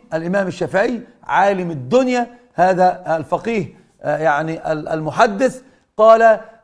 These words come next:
"الليث بن سعد أتبع للأثر من الإمام مالك". مفخرة ليست بعدها مفخرة. ولذلك هنا الإمام البخاري يقول بأن، آه، آه، آه، أن، أن الإمام الليث، آه، من كتابة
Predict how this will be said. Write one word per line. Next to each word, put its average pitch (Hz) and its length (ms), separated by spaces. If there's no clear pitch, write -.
"الليث 196 640
بن 175 320
سعد 233 360
أتبع 226 600
للأثر 190 760
من 185 120
الإمام 185 280
مالك". 156 380
مفخرة 226 500
ليست 202 180
بعدها 180 280
مفخرة. 165 440
ولذلك 175 420
هنا 202 300
الإمام 202 240
البخاري 233 460
يقول 208 380
بأن، 185 360
آه، 185 180
آه، 165 40
آه، 165 540
أن، 175 160
أن 170 320
الإمام 208 300
الليث، 208 360
آه، 147 220
من 156 180
كتابة 196 400